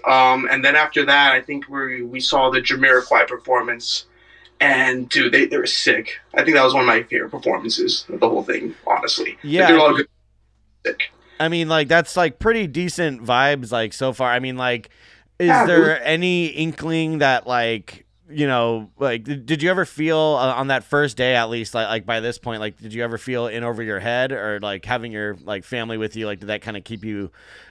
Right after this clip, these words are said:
Speaker 2: grounded in,
Speaker 1: Yeah.
Speaker 2: in this? I mean, obviously things haven't had a chance to really go array yet for the rest of the festival, but I mean,
Speaker 1: Right.
Speaker 2: like, a-, are you, is there any level of intimidation or, like, "Oh shit, like,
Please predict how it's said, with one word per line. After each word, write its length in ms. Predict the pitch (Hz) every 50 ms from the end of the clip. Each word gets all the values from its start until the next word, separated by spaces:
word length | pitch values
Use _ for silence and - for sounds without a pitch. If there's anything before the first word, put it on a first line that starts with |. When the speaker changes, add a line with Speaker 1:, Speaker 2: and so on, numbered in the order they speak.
| _ - -
Speaker 2:
grounded 440 | 110 147 151 160 156 151 151 143
in, 60 | - 139
Speaker 1:
Yeah. 80 | 139
Speaker 2:
in 160 | 139 143 143
this? 140 | 143 139 131
I 40 | 143
mean, 120 | 147 156
obviously 320 | 160 160 165 165 147 143 151
things 200 | 127 151 151 131
haven't 400 | 147 143 131 135 131 127 113 -
had 160 | 120 127 127
a 40 | 120
chance 280 | - - 139 131 113 -
to 160 | - 123 117
really 260 | 117 117 123 120 120
go 380 | 107 120 117 113 110 110 110 87
array 360 | 101 113 110 120 123 120 117
yet 300 | 113 107 104 101 104 -
for 120 | - 113 110
the 80 | 104
rest 240 | 104 107 110 - -
of 40 | 104
the 60 | 98
festival, 560 | 82 107 107 95 - 104 95 95 92 90 - _ _ - - - - - _
but 140 | - 156 143 143
I 60 | 139
mean, 100 | 143 135 131
Speaker 1:
Right. 360 | 127 120 117 113 113 110 -
Speaker 2:
like, 40 | -
a-, 180 | 139 139 131 98
are 120 | 107 135
you, 180 | 135 131 123 117 -
is 160 | - 139 120
there 160 | 117 135 131 127
any 220 | 127 131 127 123
level 340 | 117 113 113 117 117 123 120
of 80 | 110
intimidation 600 | 113 107 104 123 127 120 107 110 117 113 107 117 117
or, 40 | 110
like, 160 | 101 101 98 98
"Oh 140 | 113 101 90
shit, 320 | - - 113 107 90 - -
like, 320 | 90 90 90 90 82 -